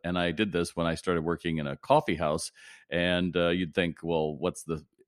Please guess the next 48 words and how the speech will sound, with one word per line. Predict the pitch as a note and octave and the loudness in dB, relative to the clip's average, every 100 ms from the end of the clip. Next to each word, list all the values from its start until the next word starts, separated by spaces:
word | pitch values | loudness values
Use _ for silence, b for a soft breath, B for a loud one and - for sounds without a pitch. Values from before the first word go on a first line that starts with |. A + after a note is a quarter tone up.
| - | -6
issue | F2+ - F2 | -2 0 0
with | - | 2
shoplifting | F2+ F2 F#2 E2 D#2 | 2 2 0 -2 -4
in | D2+ | -6
a | |
coffee | - G#2 G#2+ D#2+ | 0 2 2 0
house?" | D#2 D#2 | -4 -2
Well, | F2 | -2
we | F2 | -2
started | - G2 F#2 D#2+ | 2 2 0 -2
carrying | F2 E2 | -2 0
holiday | F2+ C#3+ A2 F#2 | 2 4 4 4
ornaments, | E2+ E2+ E2 G2+ - | 2 0 -2 -4 -2
which | F2 - | -4 -2
were | E2+ E2+ b b b _ | -2 -2 b b b _
going | G#2 G2+ F#2 C#2+ - | 4 4 4 0 -8
flying | _ - A#2+ B2 G2+ | _ 4 6 8 6
off | F2 - | 2 0
the | |
shelves, | - D3 C#3+ E2 F2 F#2+ - B B B _ | 2 6 6 6 2 -2 -10 B B B _
and | F#2+ G2 G2 G2 F#2 | 2 4 4 4 2
we | F#2+ | 0
found | F2+ F2+ F2 F#2 | 2 0 2 0
that | F2+ F2+ | 0 0
there | F2+ F2 | 0 2
was | F2 D#2+ | 0 0
one | E2 F2 D#2+ | 0 -2 0
person | G2+ A2 F2 F2+ | 0 0 -2 -2
that | F2 | -2
when | F2 | -2
it | F2 | -2
got | D2+ | -2
really | E2 E2 | -2 -2
busy | D2+ A2 F2 F#2 | 0 0 0 -2
would | E2+ D#2+ | -2 -2
go | E2+ E2+ | -4 -4
through | - E2 E2 D#2 | -4 -4 -4 -4
and | E2 C#2+ | -8 -6
be | D#2+ D#2+ D#2+ - | -6 -6 -8 -10
shoplifting. | - B2+ - D2+ - D#2 E2 | -2 -2 -2 -6 -6 -4 -2
And | E2 | -2
so | F2+ E2+ | 2 2
we | E2+ | 0
just | D#2+ F2 - | -2 -4 -2
said, | F2 E2+ E2 - b b b _ - | 0 0 -2 -8 b b b _ -6
um, | E2 D#2 D#2 - | -4 -4 -4 0
"Look | G#2 - | 2 6
up." | D3+ G#2 - | 6 6 2